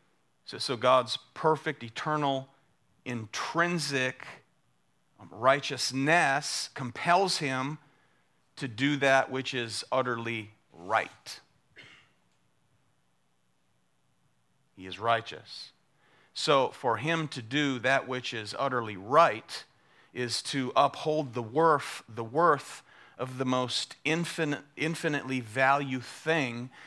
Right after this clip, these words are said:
valued thing that is in the universe, and that is his glory. To uphold his glory, which is infinitely glorious.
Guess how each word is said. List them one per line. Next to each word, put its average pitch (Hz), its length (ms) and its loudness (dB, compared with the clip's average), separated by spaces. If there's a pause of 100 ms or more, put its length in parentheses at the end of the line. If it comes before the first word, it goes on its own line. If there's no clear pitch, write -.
(160)
valued 135 520 4
thing 123 260 -6
that 117 180 -4
is 123 280 -6
in 127 160 -2
the 120 80 -2
universe, 117 600 0
and 117 160 -6
that 131 160 0
is 127 180 -4
his 120 440 -6 (880)
glory. 104 460 -4 (1400)
To - 140 -8
uphold 120 680 0 (1500)
his 92 320 -12
glory, 98 760 -8 (2250)
which 107 180 -10
is 101 100 -10
infinitely 98 500 -8
glorious. 92 440 -6